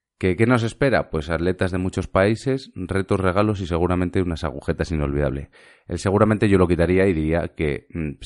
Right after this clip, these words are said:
fijo que unas agujetas inolvidables. Eh, te pone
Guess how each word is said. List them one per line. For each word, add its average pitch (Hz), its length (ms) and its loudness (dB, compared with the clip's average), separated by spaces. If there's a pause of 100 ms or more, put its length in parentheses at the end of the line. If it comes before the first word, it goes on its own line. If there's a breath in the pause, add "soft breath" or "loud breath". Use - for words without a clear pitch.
(160)
fijo 117 600 2 (160)
que 85 100 -6
unas 78 240 -6
agujetas 78 540 -6
inolvidables. 65 640 -8 (880 soft breath)
Eh, 82 560 2
te 82 100 0
pone 87 540 0